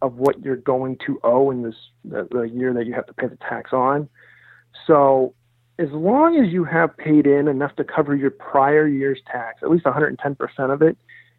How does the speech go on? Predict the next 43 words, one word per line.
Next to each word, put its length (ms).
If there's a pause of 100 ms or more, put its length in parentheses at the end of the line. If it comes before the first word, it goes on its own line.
(300)
you 140
don't 300
really 280
have 140
to 60
pay 280
in 200
anything 600
early, 500 (380)
uh, 180
to 160
avoid 280
penalty. 600 (540)
Now, 460
if 200
you 200
don't 320
do 180
that, 280
if 100
you 80
don't 260
have 140
enough 200
paid 240
in, 400 (920)
uh, 240
they 180
can 120
hit 100
you 100
with 120
a 40
little 220
bit 140
of 80
penalty. 540
It's 140
called 240
an 120
estimated 440
tax 400
penalty. 520